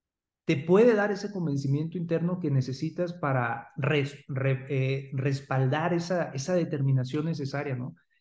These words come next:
Entonces, pues nuevamente es un tema interno, es un juego interno con el que tú tienes que estar gestionando en, en todo momento,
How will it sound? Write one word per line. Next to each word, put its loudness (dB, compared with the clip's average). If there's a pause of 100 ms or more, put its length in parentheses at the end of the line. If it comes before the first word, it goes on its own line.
(200)
Entonces, 0
pues 0
nuevamente 4
es -4
un 0
tema 0
interno, 0
es -8
un 0
juego 2
interno -2
con 0
el 0
que -4
tú -8
tienes 0
que -4
estar -4
gestionando -2
en, -4
en -2
todo 0
momento, 0